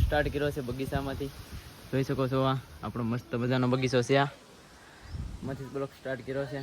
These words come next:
ને અત્યારે વાગી ગયા છે નવ. ને મિત્રો આપણે જવાનું છે આજ બારે ફરવા,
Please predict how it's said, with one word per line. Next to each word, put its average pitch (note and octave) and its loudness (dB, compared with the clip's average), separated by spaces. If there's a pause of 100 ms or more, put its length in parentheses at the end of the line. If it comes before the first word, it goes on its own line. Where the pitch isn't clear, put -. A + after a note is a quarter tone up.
(140)
ને B2 -8
અત્યારે C3+ 0
વાગી C#3 -4
ગયા C#3 -2
છે C#3 -4 (140)
નવ. D3 -2 (840)
ને A#2+ -14
મિત્રો C#3 -4
આપણે C#3+ -2
જવાનું D3 -2
છે D3+ 0 (840)
આજ A2 -12
બારે C3 -2 (140)
ફરવા, D3 -2